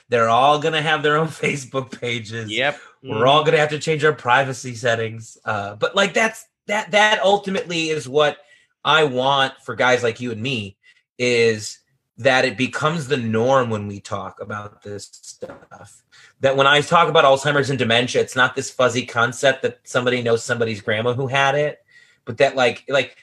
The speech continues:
Speaker 1: like, I don't know if anybody watching knows Seth Rogen her-, or Hilarity for Charity, but I have messaged them a hundred times to have, like, their people, like James Franco and Dave Franco and Seth Rogen and all the, like, Paul Rudd, all those guys that, that did movies with them,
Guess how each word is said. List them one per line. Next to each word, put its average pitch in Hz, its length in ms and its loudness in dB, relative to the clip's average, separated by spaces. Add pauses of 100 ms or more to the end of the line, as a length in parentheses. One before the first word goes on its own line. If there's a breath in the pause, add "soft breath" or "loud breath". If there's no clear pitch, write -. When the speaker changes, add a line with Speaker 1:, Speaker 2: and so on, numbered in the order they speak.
(120)
Speaker 1:
like, 139 260 2
I 175 100 6
don't 190 100 0
know 190 100 4
if 175 60 4
anybody 180 380 0
watching 165 460 2
knows 156 400 2
Seth 160 300 0
Rogen 147 440 0
her-, 147 240 -2
or 139 240 2
Hilarity 143 500 2
for 139 180 -10
Charity, 143 840 -2
but 131 140 2
I 143 140 6
have 135 100 0
messaged 131 440 -6
them 131 180 -4
a 107 80 -6
hundred 135 340 -4
times 123 340 -2 (480 loud breath)
to 147 140 0
have, 131 420 2
like, 120 280 0
their 151 260 6
people, 147 380 -6
like 120 200 -4
James 135 320 -6
Franco 123 460 -4
and 120 120 -6
Dave 123 240 -4
Franco 117 440 -4
and 113 120 -6
Seth 123 260 -2
Rogen 117 440 -4
and 113 100 -8 (260 loud breath)
all 151 220 6
the, 139 200 0
like, 123 240 -2
Paul 131 260 2
Rudd, 127 220 4
all 135 120 4
those 131 200 0
guys 127 280 2
that, 123 220 -6
that 117 180 -4
did 127 160 -4
movies 127 380 -4
with 117 160 -4
them, 110 260 -4